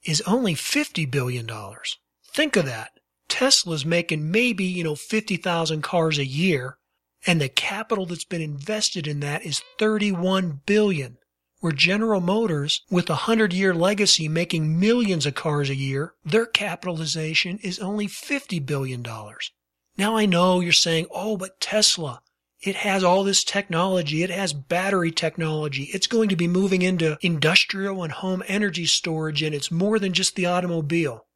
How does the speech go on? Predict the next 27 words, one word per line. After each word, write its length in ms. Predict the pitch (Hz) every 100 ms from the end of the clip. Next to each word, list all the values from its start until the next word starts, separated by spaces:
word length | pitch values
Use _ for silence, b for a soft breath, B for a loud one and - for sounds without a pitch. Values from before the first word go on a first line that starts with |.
| _ _
Okay, 400 | 202 - 262 202 151
I 100 | 175
know, 100 | 180
I 160 | 175 233
understand 540 | 208 - - 208 208
that. 200 | 147 113 - _ _ _ -
I 60 | 185
see 280 | - - 202
the 120 | 190
technology, 880 | - 190 - 190 196 170 196 196 _ _ _ -
but 100 | 185
at 80 | -
the 80 |
same 400 | 151 - 190 196
time, 460 | 185 - 170 147 127 - b b - -
thirty-one 640 | 175 226 240 226 226 190
billion 440 | 147 170 202 226
dollars 560 | 220 220 190 143 135 - B B -
is 140 | 156
invested 760 | 160 147 147 175 - 202 196 202
into 300 | - 170 151
a 60 | 135
sector, 720 | - - 196 - 220 208 196 B B
into 260 | - 156 147
one 400 | 139 160 196 214
individual 640 | 214 202 196 185 208 214
company 640 | 208 226 233 170 147 139